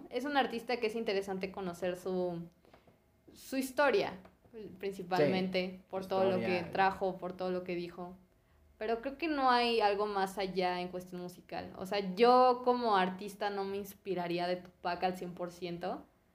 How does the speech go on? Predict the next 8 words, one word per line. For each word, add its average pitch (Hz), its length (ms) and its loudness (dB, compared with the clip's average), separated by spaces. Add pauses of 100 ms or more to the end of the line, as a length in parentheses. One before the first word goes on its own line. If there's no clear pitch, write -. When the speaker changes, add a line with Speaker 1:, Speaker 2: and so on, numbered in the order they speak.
(120)
Speaker 2:
No. 208 420 -12
Speaker 1:
Pero, 190 1300 6 (220)
pero 262 760 8
me 269 80 2
inspira 330 440 4
su 269 220 2
vida 208 380 4
y 180 180 -2